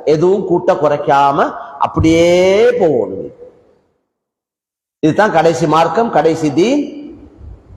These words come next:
கடைசி மனிதருக்கும் இப்படி அதே மாதிரி போயிட்டு சேரும். அதனால தான் அல்லாஹ் இந்த தீனை பாதுகாக்கிற பொறுப்பு எடுத்துட்டான். இந்த தீனை பாதுகாக்கிற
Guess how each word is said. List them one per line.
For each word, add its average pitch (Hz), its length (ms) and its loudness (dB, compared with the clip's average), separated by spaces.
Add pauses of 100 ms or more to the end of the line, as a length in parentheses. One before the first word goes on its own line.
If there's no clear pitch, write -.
(460)
கடைசி 180 420 2 (520)
மனிதருக்கும் 180 720 0
இப்படி 170 180 0 (100)
அதே 160 160 2 (180)
மாதிரி 170 200 2
போயிட்டு 160 260 -4
சேரும். 113 320 -4 (1700)
அதனால 156 320 2 (120)
தான் 156 180 0
அல்லாஹ் 143 640 2 (500)
இந்த 139 140 2 (120)
தீனை 170 280 2 (140)
பாதுகாக்கிற 160 640 0 (120)
பொறுப்பு 156 340 -2
எடுத்துட்டான். 135 520 -4 (840)
இந்த 123 180 2
தீனை 175 320 2 (100)
பாதுகாக்கிற 165 500 2